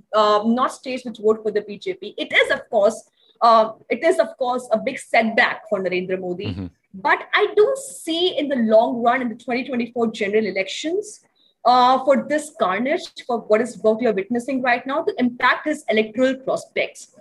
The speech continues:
Speaker 1: Because, you know, Modi is a leader who, he knows to play the spin game very well. He knows to play the game of optics very well. He knows to divide people, and he knows to distract people from the immediate issues at hand. Like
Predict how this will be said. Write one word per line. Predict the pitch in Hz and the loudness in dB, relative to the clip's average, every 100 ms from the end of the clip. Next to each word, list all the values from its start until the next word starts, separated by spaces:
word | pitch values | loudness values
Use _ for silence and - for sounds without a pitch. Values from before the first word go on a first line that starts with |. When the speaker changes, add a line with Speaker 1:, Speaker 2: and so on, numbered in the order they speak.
| - | -8
Speaker 1:
Because, | 269 381 370 | -2 2 2
you | 339 480 | 2 2
know, | 302 | 2
Modi | 277 330 | 0 4
is | 427 381 | 4 4
a | |
leader | 359 254 254 277 | 0 0 0 0
who, | 294 220 208 | 0 -2 -4
he | 233 277 | -4 0
knows | 262 294 302 | 2 0 -4
to | 330 | -8
play | - 262 254 | -6 -2 -2
the | 262 | -4
spin | - _ 285 277 302 | -10 _ -4 0 0
game | 220 226 233 208 | -2 -2 -2 0
very | 185 180 190 | 0 -2 -2
well. | 165 151 143 _ - | -4 -4 -6 _ -4
He | 285 | 2
knows | 262 302 320 | 2 2 0
to | 349 - | -4 -4
play | 269 262 | -2 -2
the | 240 | -2
game | 220 233 247 | -2 -2 0
of | 254 - | 0 2
optics | 220 220 - 254 - | 4 4 4 -2 -2
very | 226 175 196 185 | -6 -4 -4 -4
well. | 165 147 - _ | -2 -4 -10 _
He | - | 0
knows | 269 302 320 | 2 2 2
to | 240 | 2
divide | 220 202 202 220 226 - | 4 2 4 2 0 -2
people, | 214 - 208 | -4 -2 -2
and | 202 247 | 0 0
he | |
knows | 247 247 294 | 2 2 0
to | - | -4
distract | 240 240 233 - 226 240 262 - | -2 -2 -4 -6 0 0 0 -8
people | 240 214 - 175 185 - _ | -6 -6 -4 -4 -4 -10 _
from | 285 254 | 2 2
the | - 226 | 0 0
immediate | 247 247 277 - | 2 2 0 -4
issues | 240 - 240 220 | -6 -4 -2 -2
at | - 214 | -2 2
hand. | 240 214 160 _ _ - | 2 2 -2 _ _ 0
Like | 240 226 | 2 2